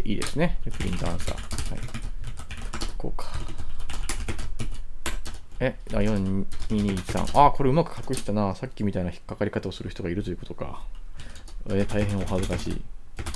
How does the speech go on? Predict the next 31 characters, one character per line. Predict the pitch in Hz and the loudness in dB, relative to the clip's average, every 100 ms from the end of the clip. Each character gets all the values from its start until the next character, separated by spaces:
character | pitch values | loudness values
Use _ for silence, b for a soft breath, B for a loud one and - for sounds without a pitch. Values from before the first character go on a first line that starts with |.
| - - - - | 0 2 2 4
あ、 | - 87 | 2 2
そ | 90 | -2
う、 | - - | -4 -4
あ | 90 | -2
れ？ | 127 | 0
ち | |
ょ | 165 | -2
っ | - - - - - - - - - | -6 -12 -14 -16 -14 -12 -12 -14 -14
と | - | -12
待 | - | -8
っ | |
て | - | -4
よ。 | 101 | -2
一、 | - | -2
二、 | 185 180 | -2 -2
三、 | - 175 - - | -2 -4 -6 -6
四、 | - - | -4 -2
五、 | - - - | -2 -4 -6
六、 | - - | -6 -8
七。 | - - - B B B B B - | -8 -6 -6 B B B B B 2
あ、 | 107 | 4
六 | 90 90 - | 4 2 4
回 | 226 147 | 4 6
し | |
か | - | 2
取 | 90 | 0
れ | 101 | 0
な | 104 | -2
い。 | - - | -2 -4
あ、 | 98 92 | -2 0
N、 | 117 | 0